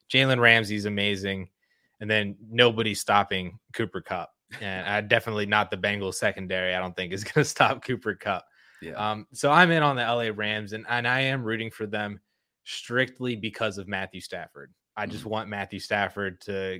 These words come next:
Speaker 1: get his ring after everything that he went through in Detroit.
Speaker 2: Yeah.
Speaker 1: Um, and if he gets that ring, I think he's a solidified,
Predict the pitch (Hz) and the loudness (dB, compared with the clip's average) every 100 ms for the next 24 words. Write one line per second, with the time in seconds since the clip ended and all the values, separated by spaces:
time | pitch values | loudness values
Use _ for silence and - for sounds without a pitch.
0 | 98 107 95 98 95 104 101 95 90 95 | -4 -2 -2 -6 -6 -6 -4 -4 -6 -8
1 | - 120 110 98 107 95 95 101 98 92 | -2 -2 -2 -6 -8 -8 -6 -6 -6 -6
2 | 101 92 92 85 101 92 90 _ _ _ | -6 -6 -8 -8 -6 -6 -6 _ _ _
3 | _ - - 95 98 95 95 - 110 104 | _ -16 -16 -8 -6 -6 -8 -6 -2 -2
4 | 101 98 - _ _ _ _ _ _ _ | -4 -8 -16 _ _ _ _ _ _ _
5 | - 123 143 151 170 170 139 156 135 123 | -6 -2 2 2 4 4 6 6 4 2
6 | 139 131 135 120 123 - 127 135 131 120 | 0 -2 -4 -4 -6 -4 -2 -2 0 0
7 | 113 110 | 0 -2